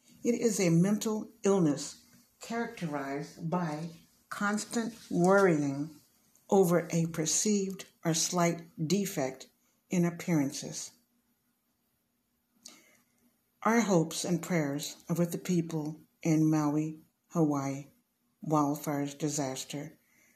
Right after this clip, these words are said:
where so far thirty-six lives have been lost. This is Carolyn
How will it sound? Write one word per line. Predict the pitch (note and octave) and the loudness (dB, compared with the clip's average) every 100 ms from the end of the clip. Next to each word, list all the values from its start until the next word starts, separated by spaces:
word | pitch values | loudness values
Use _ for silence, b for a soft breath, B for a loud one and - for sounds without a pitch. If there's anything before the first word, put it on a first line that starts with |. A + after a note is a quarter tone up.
| b | b
where | - D#3 | -2 0
so | - F#3 F#3 | 2 2 2
far | F3+ E3 D3 D3+ - | 2 0 0 -4 -4
thirty-six | E3+ E3 E3 - E3+ - | 0 0 0 -2 -4 -4
lives | E3 D3+ C3+ C3+ - - | -4 -4 -4 -6 -10 -6
have | C#3 C3+ | -4 -2
been | C#3+ C#3 | -2 -2
lost. | B2+ D3+ - - - _ _ _ _ _ _ _ _ _ _ _ _ _ b b b b b b b | -2 -6 -12 -14 -20 _ _ _ _ _ _ _ _ _ _ _ _ _ b b b b b b b
This | E4+ - | 0 2
is | G#3+ | 2
Carolyn | - D3 C3+ C3+ C#3 | 0 0 -2 -4 -10